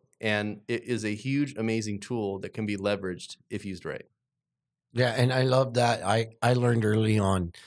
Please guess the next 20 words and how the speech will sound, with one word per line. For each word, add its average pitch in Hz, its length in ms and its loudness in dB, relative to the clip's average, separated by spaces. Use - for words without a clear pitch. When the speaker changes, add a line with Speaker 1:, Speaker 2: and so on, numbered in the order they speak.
Speaker 2:
uh, 85 220 -4
you 104 120 -2
know, 95 80 -2
storyboarding, 104 1040 2
uh, 67 480 -2
different 101 380 0
copy 98 640 -2
and, 80 460 -2
you 101 120 2
know, 90 320 -2
looking 120 360 -2
and 104 300 -2
having 117 360 2
my 110 160 2
clients 98 640 -2
that 101 280 -2
I 98 180 2
work 101 280 -4
with 98 180 -4
ar-, 90 200 -6